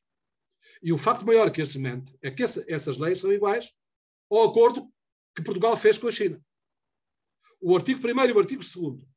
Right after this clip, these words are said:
que eu lhe vou dar a ler desse, desse acordo, diz que são proibidas quaisquer extradições por motivos políticos.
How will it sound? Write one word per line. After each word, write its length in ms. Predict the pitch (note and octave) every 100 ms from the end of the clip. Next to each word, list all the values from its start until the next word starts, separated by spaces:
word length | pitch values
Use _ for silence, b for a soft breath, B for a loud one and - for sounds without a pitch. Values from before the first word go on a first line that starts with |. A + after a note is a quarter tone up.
| _
que 80 | -
eu 40 | C#3
lhe 60 |
vou 120 | D3
dar 140 | G#3+ C4
a 60 |
ler 320 | A3 D#3 - - _ _ _ _ _ _ _
desse, 540 | B2 E3+ - - B2+
desse 240 | A2 C3 -
acordo, 300 | A#2 C#3+ - _ _ -
diz 240 | E3 C#4
que 80 | -
são 240 | A#3+ C#4 -
proibidas 680 | C#4+ C4+ F3 C#4 D3 - _ _ _ _ _ _ _ _
quaisquer 440 | - A3 - C4+ C4
extradições 640 | - A3+ G3+ F3+ A3 C4+ _ -
por 100 | B3
motivos 280 | A#3 A#3+
políticos. 500 | - G3+ E3 _ _